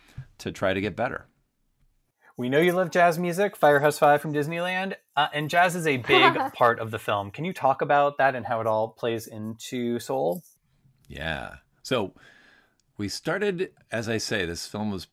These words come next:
Speaker 1: per-, very personal, but I, I thought, well,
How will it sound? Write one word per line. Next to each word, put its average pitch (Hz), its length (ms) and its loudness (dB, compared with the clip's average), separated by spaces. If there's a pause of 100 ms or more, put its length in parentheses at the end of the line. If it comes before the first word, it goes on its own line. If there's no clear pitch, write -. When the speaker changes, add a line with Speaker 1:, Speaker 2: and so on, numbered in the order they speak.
(120)
Speaker 1:
per-, - 520 -12
very 123 240 -4
personal, 80 720 -10 (140)
but 104 180 -4
I, 95 260 0
I 95 40 -6
thought, 107 260 -2
well, 127 240 -4